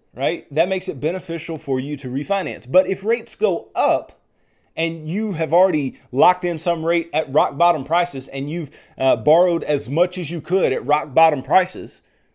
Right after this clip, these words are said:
right? And then, uh, rates increase and increase and increase,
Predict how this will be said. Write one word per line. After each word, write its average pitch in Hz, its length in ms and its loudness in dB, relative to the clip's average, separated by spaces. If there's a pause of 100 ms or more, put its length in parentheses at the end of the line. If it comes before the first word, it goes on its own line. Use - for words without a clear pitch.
(100)
right? 143 280 -2 (160)
And 139 160 -2
then, 151 300 0 (160)
uh, 117 160 -4
rates 139 300 0
increase 151 480 -4
and 147 100 -6
increase 147 320 -6
and 127 80 -6
increase, 123 560 -8